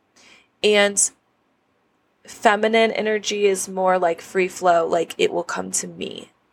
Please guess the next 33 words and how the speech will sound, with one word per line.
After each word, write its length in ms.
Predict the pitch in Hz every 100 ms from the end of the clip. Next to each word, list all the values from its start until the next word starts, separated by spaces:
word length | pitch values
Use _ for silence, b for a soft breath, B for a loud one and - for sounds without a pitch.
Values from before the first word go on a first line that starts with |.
| _ _ _ _ _
So 200 | - -
when 200 | 208 214
you 80 | 214
put 200 | 214 254
those 220 | 233 226
together, 640 | - 202 220 202 175 165 - _ _ _
that's 220 | 156 -
how 120 | 190
you 220 | 185 180 170
literally 500 | 175 190 180 175 175
manifest 540 | 175 170 - 180 -
your 80 | -
life. 420 | 180 165 - - B B B B _
Um, 420 | 190 180 170 190 _ _ _ _ _ _ - -
you 120 | 214
know, 100 | 202
you 140 | 190
create 320 | 190 - 196 185
the 80 |
life 240 | 190 185 185
you 80 | 185
wanna 200 | 175 165
live. 380 | 214 175 - - B B B
So 640 | - - 247 220 208 - - _ _ _ -
that 420 | 233 226 269 -
was, 160 | 254
like, 180 | 233 208
the 100 | -
best 440 | 208 180 190 - -
bit 160 | 190
of 140 | 190 180
information 880 | 180 - 175 165 180 - 87 175 -
I 800 | 185 180 180 - - 90 90